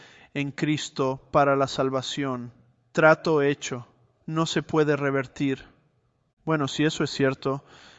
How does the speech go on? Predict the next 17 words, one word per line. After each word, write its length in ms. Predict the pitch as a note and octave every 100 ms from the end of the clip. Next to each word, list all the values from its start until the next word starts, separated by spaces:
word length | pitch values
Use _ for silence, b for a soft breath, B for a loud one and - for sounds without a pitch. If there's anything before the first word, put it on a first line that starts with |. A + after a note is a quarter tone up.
| B
entonces, 560 | C#3 E3 E3 E3 E3
¿por 220 | - D3+ -
qué 160 | F3
voy 220 | F3+ F#3
a 100 | E3+
estar 400 | C#3+ - D#3 D3
ante 320 | D3 C#3 C#3 B2+
el 80 |
Señor 500 | - C#3 C3+ D3 D3+
en 120 | C#3+ C3+
el 80 |
juicio? 600 | B2 D#3 C#3+ - D#3 D#3 - _ _ _ _ _ - _ _ _ _ _ -
No 200 | E3+ G3+
para 220 | G#3+ F#3
juzgar 480 | - C3 D3 D3 C#3+
el 80 |
pecado, 640 | C3+ C3+ C#3+ C#3 C3 C3+ C#3+